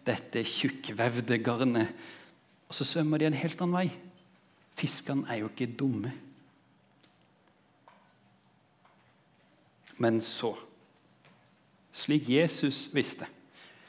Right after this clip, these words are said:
garnene rykker til, fiskene strømmer på. Det er så garnene holder på å revne. Det er så de trenger hjelp. Både de, båten og alle fiskene holder på å forsvinne sammen ned i dypet.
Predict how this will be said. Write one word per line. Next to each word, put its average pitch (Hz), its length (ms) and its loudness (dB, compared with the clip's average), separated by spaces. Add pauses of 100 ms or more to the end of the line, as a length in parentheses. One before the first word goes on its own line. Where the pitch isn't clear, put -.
(260)
garnene 147 600 8 (200)
rykker 147 400 8
til, - 160 -4 (440)
fiskene 175 800 6
strømmer 156 640 8
på. - 180 -2 (680)
Det - 120 8
er 165 240 10
så 170 200 6
garnene 156 600 8
holder 127 320 4
på 143 160 0
å 135 80 2
revne. 120 400 -2 (320)
Det 165 80 8
er 156 200 8
så 160 160 4
de 147 120 6
trenger 143 320 6
hjelp. 135 440 6 (1080)
Både 135 380 8
de, 175 420 6
båten 151 580 8
og 131 140 4
alle 139 280 8
fiskene 143 500 2
holder 127 260 4
på 135 200 4 (120)
å 135 80 2
forsvinne 139 540 4
sammen 135 580 4
ned 131 320 6
i 131 160 4
dypet. - 460 0